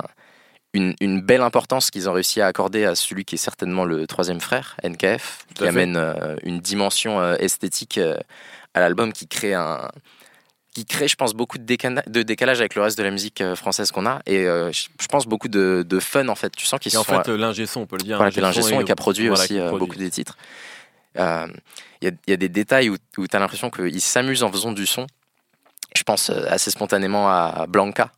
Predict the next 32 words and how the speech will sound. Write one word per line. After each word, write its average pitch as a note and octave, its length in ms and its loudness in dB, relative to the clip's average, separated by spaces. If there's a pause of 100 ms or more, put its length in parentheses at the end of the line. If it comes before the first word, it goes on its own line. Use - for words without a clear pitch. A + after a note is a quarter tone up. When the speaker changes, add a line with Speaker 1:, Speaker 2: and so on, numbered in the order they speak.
(400)
Speaker 1:
où, F#2+ 100 -4
Speaker 2:
Ouais. F#2 80 4
Speaker 1:
euh, E2 320 0
il F2+ 60 -4
y F#2+ 40 2
a E2 320 0
ces - 160 -2
passages G2 440 0
où, F2+ 120 0
euh, E2 140 0
dans F2+ 100 0
le F2 60 -2
couplet G#2 240 -2
d'Ademo, G2+ 400 2
sur F#2 180 -4
des F2 120 -4
fins A#2 340 -2
de, E2+ 520 -2 (680)
sur - 260 -2
des F2+ 100 -2
fins A2 240 0
de G#2+ 40 0
mots, A#2+ 260 0 (100)
il - 100 -10
va F#2 140 -2
passer A2 320 0
son, - 200 -2 (120)
juste C#3 320 -2
son A#2 160 -2
mot, B2 220 -2
il G2+ 140 -6
l'isole G#2+ 380 -2